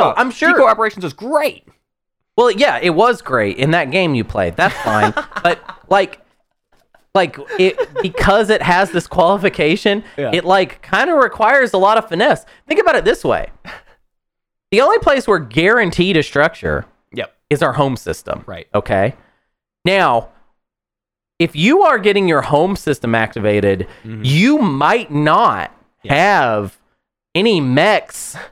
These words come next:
Speaker 2: outside of your home system already anyways.
Speaker 1: Right.
Speaker 2: So
Speaker 1: Right.
Speaker 2: even in the Christmas Land situation of decoy operation is gonna be, uh, good for sure, you might n-, already be set up in such a way as where, like, well, I guess it's not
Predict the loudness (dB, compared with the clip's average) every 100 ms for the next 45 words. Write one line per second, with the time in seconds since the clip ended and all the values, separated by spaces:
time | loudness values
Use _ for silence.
0 | -2 0 0 0 2 2 2 0 2 0
1 | 0 -2 0 2 4 2 0 -2 0 0
2 | 0 -2 -2 -6 -10 -10 -18 _ -4 -2
3 | 0 0 2 2 0 -2 -2 -4 -2 -4
4 | 0 0 0 -4 -2 0 0 0 0 0
5 | -2 -8 -18 _ _ -2 -2 2 2 2
6 | 2 0 -2 0 -2 0 -2 0 0 0
7 | -2 -6 _ _ -4 0 2 0 -2 -2
8 | 2 2 2 -2 -6 -4 -4 0 0 2
9 | 0 -4 -12 _ _ _ _ 0 2 2
10 | 0 -2 -4 0 2 2 0 -2 -4 0
11 | 0 0 0 -2 0 2 2 0 2 2
12 | 0 2 2 2 2 0 -2 -10 -2 2
13 | 2